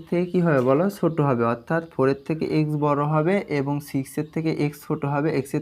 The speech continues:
থেকে সিক্স বড় হবে। হ্যাঁ, এর তালিকা পদ্ধতি কোনটি? তাহলে দেখো, এ-, এর মধ্যে কি কি আছে? এ সেটের উপাদানে কি আছে দেখো, এ সেটের উপাদানে তাহলে দেখো চারের পরে আমরা জানি জোড় সংখ্যা হলে হয় ছয় এবং ছয়ের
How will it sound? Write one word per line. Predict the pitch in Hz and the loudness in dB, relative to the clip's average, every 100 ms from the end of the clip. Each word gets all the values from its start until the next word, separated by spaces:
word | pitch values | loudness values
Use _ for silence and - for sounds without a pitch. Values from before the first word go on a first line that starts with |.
| - | -2
থেকে | 151 | -2
সিক্স | 156 175 226 226 | 2 2 2 0
বড় | 131 123 117 | 4 4 4
হবে। | 113 110 110 110 - - - | 2 0 -2 -6 -18 -20 0
হ্যাঁ, | 214 165 160 - | 6 6 4 -4
এর | 151 156 | -2 4
তালিকা | 160 160 160 | 4 4 0
পদ্ধতি | 151 147 156 165 | 0 -2 0 0
কোনটি? | 156 156 156 226 - - _ | 2 0 0 -2 -4 -14 _
তাহলে | 147 151 | 6 8
দেখো, | 147 139 | 6 6
এ-, | 127 156 147 - | 4 8 8 8
এর | 165 | 4
মধ্যে | 170 165 175 | 4 2 0
কি | 185 | -2
কি | 180 156 | 0 2
আছে? | 127 127 - | 2 0 -2
এ | 151 151 | 0 0
সেটের | 170 165 165 | -2 0 2
উপাদানে | 160 143 147 151 | 4 2 2 0
কি | 156 151 | 2 2
আছে | 127 117 | 2 0
দেখো, | 117 120 185 190 - | -2 0 -2 -2 -2
এ | 143 | 0
সেটের | 143 156 156 | 0 -4 -2
উপাদানে | 143 143 135 135 147 | -2 -2 0 0 0
তাহলে | 147 139 135 | 0 0 0
দেখো | 131 127 143 160 - - _ _ | 2 2 2 0 -2 -20 _ _
চারের | 156 151 151 | 8 8 6
পরে | 143 147 143 | 4 4 4
আমরা | 139 143 | 4 2
জানি | 139 139 160 | 2 2 0
জোড় | 147 131 - | 0 0 -2
সংখ্যা | 147 143 | -4 -2
হলে | 143 139 | 0 0
হয় | 139 151 165 | 2 2 2
ছয় | - 135 113 | 4 6 6
এবং | - 135 151 | 2 -2 -2
ছয়ের | 156 156 147 | 4 6 6